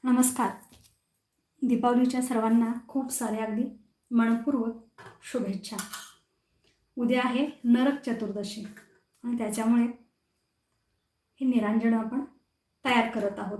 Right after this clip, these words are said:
तेल घालून वाती घातलेल्या आहेत. तुमचीही तयारी झाली असेल. चकली, चिवडा, करंजी, वेगवेगळे आपण पदार्थ बनवले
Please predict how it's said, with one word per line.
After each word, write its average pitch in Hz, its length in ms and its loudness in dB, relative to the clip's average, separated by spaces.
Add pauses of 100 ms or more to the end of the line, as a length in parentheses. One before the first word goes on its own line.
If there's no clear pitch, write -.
तेल 208 160 -8
घालून 208 400 -8
वाती 214 260 -4
घातलेल्या 220 440 -2
आहेत. 196 180 -10 (880)
तुमचीही 233 380 0
तयारी 226 280 0
झाली 208 260 -2
असेल. 208 340 -4 (880)
चकली, 233 500 0
चिवडा, 226 420 -2
करंजी, 220 760 0
वेगवेगळे 233 420 2
आपण 226 240 -2
पदार्थ 226 440 -4
बनवले 226 500 2